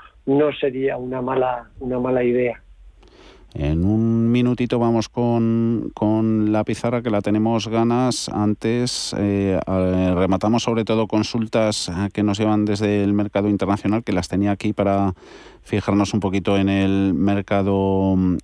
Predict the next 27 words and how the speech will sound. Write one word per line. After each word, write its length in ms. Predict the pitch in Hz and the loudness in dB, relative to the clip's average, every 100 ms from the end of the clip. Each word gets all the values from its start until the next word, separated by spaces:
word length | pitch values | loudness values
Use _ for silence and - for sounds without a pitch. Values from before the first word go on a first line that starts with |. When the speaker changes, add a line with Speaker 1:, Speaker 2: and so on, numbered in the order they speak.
| - - | -8 -2
Speaker 2:
alemán. 1120 | 92 92 92 92 95 113 123 127 127 135 80 | 0 2 2 2 2 2 2 2 0 -2 -4
Preguntaban 600 | - 87 87 85 92 104 95 | -4 -2 0 0 0 0 0
por 200 | 98 101 | -2 0
la 440 | 95 90 87 85 | 2 2 2 0
farmacéutica 1300 | - 87 87 - 92 98 - 95 92 92 90 90 82 - - - - 82 | -2 -2 0 0 -4 -4 -2 0 2 2 2 2 0 -6 -20 -20 -8 0
Merck 600 | 85 101 139 147 151 - 92 92 | 2 4 2 0 -4 -12 -14 -6
para 240 | - 87 87 | -2 0 0
entrar. 560 | 87 117 151 156 156 - - _ - | 0 0 0 0 -6 -12 -20 _ -20
Eh, 760 | - 175 170 82 82 82 82 80 82 80 80 80 78 - | -12 -6 -2 0 0 2 0 2 2 2 2 2 0 -4
a 120 | - 80 | -6 -2
ver 140 | 85 | -2
si 80 | 85 | -2
esta 180 | - 90 | -2 0
la 160 | 87 | 0
vemos 340 | 90 87 82 - | 0 0 0 -2
mejor. 400 | - 92 123 - - - - | -4 -2 -4 -6 -16 -20 -8
Eh, 580 | 85 80 80 80 76 76 | -6 -2 -2 -2 -2 -4
Marc. 580 | 76 90 123 147 - - - - - - _ _ _ - | 0 2 2 0 -6 -12 -18 -20 -20 -20 _ _ _ -4
Y 480 | 87 87 87 87 87 | 0 2 2 2 0
Adidas, 480 | - 92 107 127 - | 0 0 2 2 0
que 100 | - | -2
va 80 | 95 | -2
a 40 | |
ser 160 | - 98 | -2 -2
para 200 | 110 95 | 0 -2
Juan 240 | - 85 | 0 -2
Carlos. 880 | 80 76 69 65 110 - - - | -2 -6 -6 -8 -8 -8 -8 -8